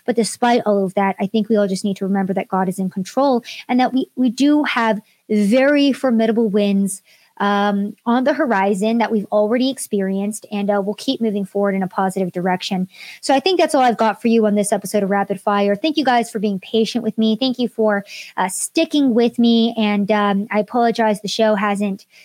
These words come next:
been here for the past two weeks, but again, you know, the best way to support the show is by going on Apple Podcasts, leaving a five-star review if you do like it,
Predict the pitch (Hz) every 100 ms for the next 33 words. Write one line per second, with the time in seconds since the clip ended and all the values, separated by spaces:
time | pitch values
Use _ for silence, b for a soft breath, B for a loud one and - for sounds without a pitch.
0 | b - 311 330 277 - 208 - 208 202
1 | - 214 208 233 - 208 220 208 208 214
2 | 196 190 220 233 214 185 - - 233 220
3 | 196 214 202 196 196 190 208 208 196 190
4 | 190 190 180 - 180 - 180 - 196 190
5 | 170 180 180 - 180 175 180 254 - 190
6 | 180 175 180 180